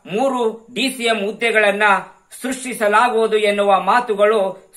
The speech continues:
ಸಾರ್ವಜನಿಕ ವಲಯದಲ್ಲಿ ಮತ್ತು ರಾಜಕೀಯ ವಲಯದಲ್ಲಿ ಕೇಳಿಬರುತ್ತಿದ್ದವು. ಈ ಡಿ ಸಿ ಎಂ ಹುದ್ದೆಗೆ ಪ್ರಬಲ ಆಕಾಂಕ್ಷಿಗಳಿದ್ದರು. ಅದರಲ್ಲೂ ಪ್ರಮುಖವಾಗಿ ಆರ್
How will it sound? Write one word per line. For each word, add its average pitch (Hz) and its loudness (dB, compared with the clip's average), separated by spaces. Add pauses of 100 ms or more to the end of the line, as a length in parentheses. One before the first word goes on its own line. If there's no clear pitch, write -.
ಸಾರ್ವಜನಿಕ 208 0
ವಲಯದಲ್ಲಿ 202 0
ಮತ್ತು 185 -4
ರಾಜಕೀಯ 202 0
ವಲಯದಲ್ಲಿ 190 0
ಕೇಳಿಬರುತ್ತಿದ್ದವು. 165 -4 (920)
ಈ 226 -4
ಡಿ 208 -2
ಸಿ 262 -6
ಎಂ 240 0
ಹುದ್ದೆಗೆ 214 0 (280)
ಪ್ರಬಲ 226 4
ಆಕಾಂಕ್ಷಿಗಳಿದ್ದರು. 220 0 (520)
ಅದರಲ್ಲೂ 220 0
ಪ್ರಮುಖವಾಗಿ 214 0 (140)
ಆರ್ 208 4